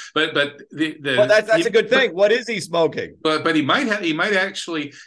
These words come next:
Speaker 1: have a point that's worth arguing about, which is the question of whether elites tend to monolithically unite to defend their interests against ordinary people. And yeah, they do.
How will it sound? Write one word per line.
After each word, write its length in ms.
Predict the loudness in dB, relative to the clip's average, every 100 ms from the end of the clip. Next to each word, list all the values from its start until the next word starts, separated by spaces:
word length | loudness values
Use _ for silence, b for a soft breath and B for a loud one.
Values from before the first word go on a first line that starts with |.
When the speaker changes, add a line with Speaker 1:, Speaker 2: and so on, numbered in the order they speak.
| -6
Speaker 1:
have 120 | -4
a 40 | -4
point 260 | -4 -6
that's 180 | -6 -6
worth 280 | -4 -2 -2
arguing 360 | -4 -2 -2 -4
about, 280 | -4 -6 -6
which 220 | -10 -10
is 160 | -12
the 80 | -12
question 520 | -4 -2 -2 -2 -4
of 200 | -6 -10 -4
whether 460 | -2 0 0 0 -4 B B -6
elites 640 | -4 -2 -4 -6 -12 -12
tend 340 | -8 -6 -6 -10
to 240 | -6 -6 -6
monolithically 1200 | -4 -2 -2 -2 -2 -2 -6 -10 -10 -6 -4 -4
unite 520 | -8 -4 -2 -2 -4
to 80 | -10
defend 480 | -14 -6 -4 -4 -2
their 180 | -2 0
interests 400 | -2 -4 -10 -8
against 300 | -8 -8 -6
ordinary 360 | -8 -4 -6 -4
people. 300 | -8 -8 -6
And 100 | -2
yeah, 180 | -2
they 160 | -2 -4
do. 340 | -4 -6 -8